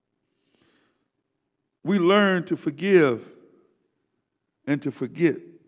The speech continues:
with the heart. Amen? But we don't think about forgiveness as something that,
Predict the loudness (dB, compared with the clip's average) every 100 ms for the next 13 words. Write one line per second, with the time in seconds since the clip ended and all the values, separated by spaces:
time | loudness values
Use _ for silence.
0 | _ _ _ _ _ _ _ -12 -8 -8
1 | -8 -10 -10 -20 _ _ _ _ _ -12
2 | -6 -4 -6 -10 -18 _ _ _ _ _
3 | _ _ _ _ _ _ _ _ _ _
4 | _ _ _ _ 0 2 2 0 -2 -4
5 | -4 -2 -4 -4 -4 -8 _ _ _ _
6 | _ _ _ _ _ _ _ _ _ -4
7 | -4 0 0 2 0 -6 -4 -4 -4 -6
8 | -6 -6 -10 -10 -6 -6 -6 -10